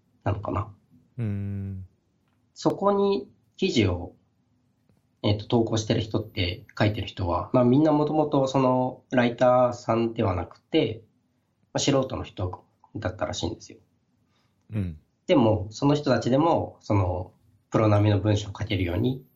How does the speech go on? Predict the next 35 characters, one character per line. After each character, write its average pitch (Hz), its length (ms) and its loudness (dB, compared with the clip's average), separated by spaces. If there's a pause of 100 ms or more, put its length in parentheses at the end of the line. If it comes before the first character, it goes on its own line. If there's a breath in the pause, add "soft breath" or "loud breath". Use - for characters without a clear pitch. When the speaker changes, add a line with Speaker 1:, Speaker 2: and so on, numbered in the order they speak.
(260)
Speaker 1:
ま 107 100 0
あ、 - 20 -4
そ - 120 -2
の、 92 320 -2
社 - 160 -4
内 107 140 2
的 110 240 0
に 104 220 2
教 104 180 0
育 98 240 -4
で 98 140 0
使 - 200 -6
っ 104 40 -6
て - 100 -14
た 104 100 -2
も 92 140 4
の 110 100 4
を、 156 300 -2 (880)
ま - 80 -2
あ、 - 20 -4
こ - 80 0
う 101 40 2
や - 40 -6
っ - 40 -12
て 92 100 -6 (440)
本 95 240 2
に 90 80 -6
し - 80 -10
て - 100 -8
み 90 100 -6
た - 120 -8
っ - 80 -14
て - 140 -12
い - 180 -12
う。 - 40 -20